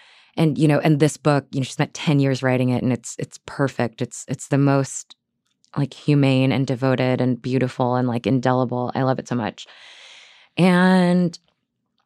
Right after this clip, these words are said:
I've also been talking a lot about, um,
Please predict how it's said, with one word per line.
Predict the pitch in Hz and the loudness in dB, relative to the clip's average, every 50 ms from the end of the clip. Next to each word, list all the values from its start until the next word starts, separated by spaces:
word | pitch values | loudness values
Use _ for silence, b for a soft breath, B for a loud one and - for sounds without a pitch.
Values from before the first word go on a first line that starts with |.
| _ - | _ 0
I've | - 165 - - - | 0 0 0 0 2
also | 196 208 220 220 - 233 214 | 2 2 2 2 0 0 2
been | 170 180 165 156 | 2 2 2 2
talking | 147 - - 147 156 - 156 151 | 0 0 -2 -2 0 0 0 0
a | 127 139 143 | 0 0 0
lot | 139 135 135 139 131 - | 0 0 0 0 -2 -2
about, | 143 - 135 127 127 127 127 127 120 - - _ _ _ _ - | -4 -4 -2 -2 -2 0 -2 -2 -4 -6 -10 _ _ _ _ -6
um, | 151 135 127 120 120 120 120 120 120 117 | -4 -2 -2 -2 -2 -2 -4 -4 -6 -8